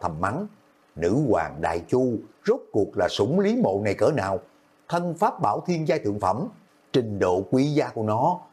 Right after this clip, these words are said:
còn ở trên phù lục cùng với đan dược cùng giai. Đối với cường giả cảnh giới thứ sáu mà nói, cũng là một vật hiếm lạ. Thế mà lại mặc ở trên thân của một tiểu tu cảnh giới thứ tư. Cho dù cảnh giới thứ sáu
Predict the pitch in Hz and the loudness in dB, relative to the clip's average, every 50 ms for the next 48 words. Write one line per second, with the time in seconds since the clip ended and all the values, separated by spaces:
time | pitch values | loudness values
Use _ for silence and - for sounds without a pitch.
0 | _ - - 123 110 98 - - 123 151 151 - 180 180 170 160 - 113 107 104 | _ 0 2 2 2 0 -4 -4 -4 -2 0 0 -2 -2 -2 0 0 2 2 2
1 | 104 104 107 107 107 - - 110 101 - 123 123 127 117 110 98 98 92 85 - | 4 4 2 2 2 0 0 0 0 0 -2 0 0 0 0 0 0 0 0 -2
2 | - - 95 92 80 95 95 101 101 98 90 - _ _ _ _ _ _ _ _ | -2 -4 -4 0 2 2 2 2 0 -4 -8 -10 _ _ _ _ _ _ _ _
3 | - 147 131 151 190 101 107 - 110 101 95 87 90 87 85 98 - - 92 87 | -2 2 2 2 2 0 -2 0 0 0 2 2 0 0 0 -2 -2 -4 -2 -2
4 | 98 113 123 131 139 135 143 135 - 123 143 156 107 82 85 95 117 151 202 214 | 0 2 2 2 2 2 -2 -4 -4 -2 -2 -2 -2 0 0 0 2 0 -2 -4
5 | 214 - - - - - 131 120 160 185 139 104 95 87 85 90 85 85 - - | -6 -10 -20 -12 -4 -2 -2 0 2 2 0 0 0 -2 0 0 0 -2 -2 -2
6 | 113 139 170 156 104 82 82 80 85 - - _ _ _ _ _ _ - - 180 | -2 0 2 2 2 0 0 -2 -8 -12 -18 _ _ _ _ _ _ -2 2 2
7 | 202 240 269 262 190 110 98 92 95 98 104 98 95 - - - 160 175 170 196 | 2 2 2 0 0 0 0 0 -2 0 0 -2 -2 -4 -2 -2 -2 0 2 0
8 | 190 170 78 - 170 175 170 151 165 117 95 - - 90 101 123 131 - 123 110 | 0 0 -2 -4 -4 -4 -2 0 0 0 0 0 0 0 0 0 2 2 0 0
9 | - - 85 85 117 120 123 127 135 139 131 - 107 101 92 - - _ _ _ | 2 -2 -2 -2 0 0 2 2 2 0 0 2 2 2 0 -2 -8 _ _ _
10 | _ _ _ _ _ _ _ _ _ _ - - 214 208 208 165 131 117 107 101 | _ _ _ _ _ _ _ _ _ _ -2 0 0 0 0 0 2 2 2 2
11 | - - 87 90 113 123 135 139 143 143 139 - - 131 117 127 151 185 | 2 0 0 0 2 2 2 2 2 0 -4 -4 -2 -2 0 0 0 -2